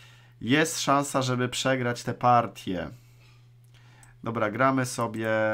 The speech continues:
No nie wiem, muszę figury wyprowadzać. Gramy E sześć. Liczę na jakiegoś szacha, który będzie beznadziejną opcją, bo zawsze zagram sobie C sześć. Ale raczej ten ruch nie nastąpi. Nastąpił hetmanem, bez znaczenia. Gramy C sześć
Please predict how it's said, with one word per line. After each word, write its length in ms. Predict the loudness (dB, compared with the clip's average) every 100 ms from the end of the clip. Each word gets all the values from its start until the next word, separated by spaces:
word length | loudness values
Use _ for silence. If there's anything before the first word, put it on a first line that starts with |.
| -2
No 100 | -4
nie 160 | -4 -4
wiem, 120 | -4
muszę 280 | -6 -6 -8
figury 500 | -6 -4 -2 0 -2
wyprowadzać. 540 | -4 -8 -6 -4 -6
Gramy 340 | -6 -6 -6 -4
E 180 | -4 -4
sześć. 420 | -6 -8 -8 -20 -20 -20 -14 -6
Liczę 260 | -2 0
na 120 | 0
jakiegoś 340 | 0 0 -2 -4
szacha, 440 | -2 0 0 -2
który 220 | -8 -8
będzie 280 | -6 -6 -6
beznadziejną 720 | -6 -6 -6 -4 -2 -2 -4
opcją, 520 | -6 -8 -10 -6 -4
bo 140 | -4 -6
zawsze 300 | -6 -8 -10
zagram 280 | -8 -8 -10
sobie 240 | -10 -10
C 180 | -8 -8
sześć. 440 | -4 -6 -6 -14 -20 -20 -20 -20 -20 _
Ale 240 | 0 2 2
raczej 320 | 0 -2 -4
ten 200 | -4 -4
ruch 260 | -6 -8
nie 80 | -10
nastąpi. 500 | -10 -10 -8 -10 -8
Nastąpił 460 | -10 -6 -8 -8 -8
hetmanem, 520 | -8 -4 -4 -4 -8
bez 340 | -6 -2 0 -2
znaczenia. 560 | -6 -6 -4 -4 -4
Gramy 320 | -4 -6 -6 -6
C 220 | -6 -6
sześć 520 | -4 -6 -8 -14